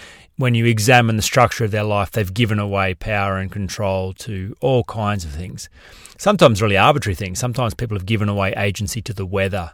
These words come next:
to impact their mood or their state, or, uh, they're, they're still got,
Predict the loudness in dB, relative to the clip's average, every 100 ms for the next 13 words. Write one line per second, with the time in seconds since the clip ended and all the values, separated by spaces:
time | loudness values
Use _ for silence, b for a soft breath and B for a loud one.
0 | -14 -8 -6 -4 -6 -6 -4 -2 -2 -4
1 | -6 -10 -8 -6 -8 -8 -10 -10 -12 B
2 | B B B -8 -6 -6 -6 -6 -4 -2
3 | -2 4 6 6